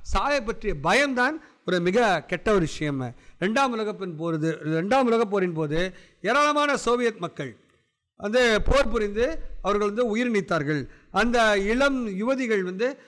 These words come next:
இளம் வீரர்கள் வந்து சாவை கண்டு அஞ்சினார்களா? இவற்றையெல்லாம் பார்க்கும்போது, இவர்களெல்லாம் நினைக்கும்போது இவர்களிடத்திலிருந்து நம்முடைய இளைஞர்களும் தைரியத்தை வரவழைத்துக் கொள்ள வேண்டும். இவர்கள் வந்து மிகவும் துணிவானவர்கள், இவர்கள் வந்து சாவை கொண்டு அஞ்சக்கூடாது.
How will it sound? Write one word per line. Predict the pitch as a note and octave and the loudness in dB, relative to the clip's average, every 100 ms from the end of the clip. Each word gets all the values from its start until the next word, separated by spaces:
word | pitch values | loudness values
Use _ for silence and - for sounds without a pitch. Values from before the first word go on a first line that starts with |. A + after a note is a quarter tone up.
| _ - | _ -2
இளம் | A3+ C4+ B3 | 2 2 2
வீரர்கள் | G#3+ C4+ B3+ A3 | -2 0 0 0
வந்து | G3+ G#3 | -4 -4
சாவை | G#3 B3+ C4 | 0 2 2
கண்டு | G#3 G3+ | 0 0
அஞ்சினார்களா? | F3+ F#3+ A#3+ F3 C#3 D3+ D3 - - - | 0 0 0 0 0 0 -2 -4 -20 -2
இவற்றையெல்லாம் | G#3 A3 C4 C#4 | 0 2 2 0
பார்க்கும்போது, | A3+ A3 A3+ G3+ F3+ F3+ G3 | 0 -2 -2 -4 -4 -2 -2
இவர்களெல்லாம் | G3 F3+ G#3 B3+ A3 | -2 -2 -2 -2 -2
நினைக்கும்போது | A3 G3+ E3+ D#3+ F3+ F3+ - - | -6 -6 -6 -4 -6 -8 -14 -6
இவர்களிடத்திலிருந்து | G3 C4 A#3+ G#3+ A3 A#3 | 0 2 2 0 -4 -6
நம்முடைய | G3 F3 F3 | -6 -4 0
இளைஞர்களும் | A#3+ B3 G3+ E3+ E3+ | 0 2 0 -2 -2
தைரியத்தை | E3+ G#3+ G3+ G3+ | 0 2 2 0
வரவழைத்துக் | E3 F#3 F3+ E3 | 0 0 -2 -4
கொள்ள | C#3+ C#3 | -4 -4
வேண்டும். | C3+ C#3+ C#3 B2 - _ - | -4 -4 -6 -8 -18 _ 2
இவர்கள் | A3+ B3 | 4 4
வந்து | G#3+ G#3+ | 2 2
மிகவும் | A3 G3 A3+ A3 | 0 0 0 -2
துணிவானவர்கள், | G#3 A3 F#3+ D#3+ C#3 D3 C3 - _ - | -4 -2 -4 -4 -8 -10 -10 -16 _ -8
இவர்கள் | F3+ G3+ | -2 0
வந்து | F#3 F#3+ D4 - - | 0 0 -2 -4 -20
சாவை | - - A3+ A#3+ | -4 2 2 2
கொண்டு | F3+ F3 F#3+ D#4 - _ - | -2 -8 -6 -6 -8 _ -10
அஞ்சக்கூடாது. | E3 F#3+ F#3 F3+ D#3 D3+ D3+ | -6 -6 -6 -4 -4 -4 -6